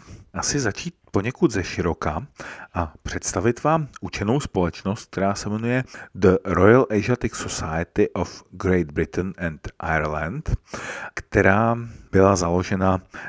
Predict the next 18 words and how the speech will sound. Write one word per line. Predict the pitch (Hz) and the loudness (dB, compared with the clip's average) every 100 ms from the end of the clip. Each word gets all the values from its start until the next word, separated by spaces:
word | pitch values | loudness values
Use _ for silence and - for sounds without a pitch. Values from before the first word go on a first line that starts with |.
| - | -6
roku | 82 80 - 98 | -2 -2 0 0
osmnáct | - - - 85 78 - | 0 -8 -6 -4 -4 -4
set | - 82 - _ - | -6 -6 -10 _ -16
dvacet | 82 73 - 87 - _ - | -8 -6 -4 -6 -8 _ -4
tři. | - 85 - - - - - - _ _ _ _ _ _ _ | 0 0 0 -6 -20 -20 -20 -20 _ _ _ _ _ _ _
Sídlí | - - 101 92 - 113 135 | -6 0 2 2 0 -2 0
na, | 117 104 - - | 0 0 -2 -8
eh, | 104 92 82 76 | -4 -2 -2 -2
Stevenson | - 92 82 85 - 143 | -2 0 0 -4 -6 -2
Way | 135 110 85 - | 0 0 -4 -12
v | 87 | -12
Londýně, | 107 110 85 90 85 82 - - - - - - _ | -12 -10 -10 -6 -4 -4 -8 -18 -16 -16 -18 -20 _
tedy | - 87 104 107 101 98 _ _ | -4 2 4 4 0 -4 _ _
poměrně | 92 95 101 117 123 - - | -6 -2 -2 0 -2 -4 -8
nedaleko | 95 95 101 101 101 - 113 | -6 2 4 6 4 0 0
od | 95 - - - | 0 -4 -8 -12
Britského | 98 90 - - 113 110 | -8 -6 -4 2 4 4
muzea | 90 87 92 92 95 | 2 -4 0 2 2